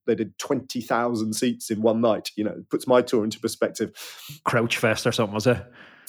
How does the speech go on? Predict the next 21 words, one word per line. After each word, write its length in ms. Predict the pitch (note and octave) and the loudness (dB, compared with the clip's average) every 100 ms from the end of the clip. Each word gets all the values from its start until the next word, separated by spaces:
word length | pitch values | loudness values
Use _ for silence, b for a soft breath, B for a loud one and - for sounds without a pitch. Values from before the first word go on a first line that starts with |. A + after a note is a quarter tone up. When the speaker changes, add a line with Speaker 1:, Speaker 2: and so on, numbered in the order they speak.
| B | B
Speaker 1:
Uh, 60 | C3 | 8
yeah, 200 | D3 C#3+ | 12 12
I 60 | C3 | 10
can't, 180 | F3 | 8
I 80 | C#3+ | 8
probably 280 | C#3 - D#3+ | 6 8 6
shouldn't 180 | D3 C3 | 4 6
say 100 | C3 | 6
which 220 | B2+ C3+ | 6 2
one 100 | C3 | 2
it 80 | B2 | 4
is. 160 | C#3+ B B | 2 B B
But 140 | D#3 | 8
he 100 | D3 | 8
said 300 | G3+ - E3 - b b | 8 8 6 6 b b
what's 280 | D#3 E3 - | 6 6 4
quite 260 | - F3 A#3 | 2 2 4
interesting 400 | C4 B3+ - D#3 | 0 0 0 2
about 180 | B2+ | 2
live 320 | C#3 D3+ C3 - | 6 6 6 2
podcasting 680 | F#3+ F#3+ C#3+ A#2 - G#2+ | 0 0 -2 -2 -4 -6